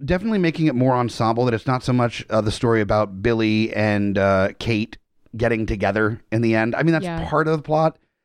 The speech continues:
Speaker 1: but it's more so that Billy isn't the hero through the whole thing. He's coming to terms with how he can better himself to be, uh, you know, a hero in the situation, but so is Kate. She's going through the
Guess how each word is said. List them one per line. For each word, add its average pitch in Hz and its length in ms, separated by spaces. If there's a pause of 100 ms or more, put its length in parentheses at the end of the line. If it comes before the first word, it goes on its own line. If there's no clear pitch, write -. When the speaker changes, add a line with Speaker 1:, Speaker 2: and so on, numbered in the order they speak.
(280)
Speaker 1:
but 147 160
it's 135 140
more 143 180
so 135 240
that 117 200 (720)
Billy 147 240
isn't 127 160
the 98 80
hero 107 360 (220)
through 123 120
the 113 60
whole 117 140
thing. 107 300 (280)
He's 185 220
coming 143 440 (400)
to 151 100
terms 135 340
with 123 220
how 113 540 (560)
he 165 160
can 143 180
better 127 220
himself 120 420
to 117 80
be, 107 400 (180)
uh, - 60 (200)
you 117 100
know, 101 120
a 98 40
hero 117 240
in 107 80
the 101 80
situation, 110 460
but 104 120
so 131 340
is 139 140
Kate. 143 320 (380)
She's 143 220
going 131 200
through 131 240
the 123 200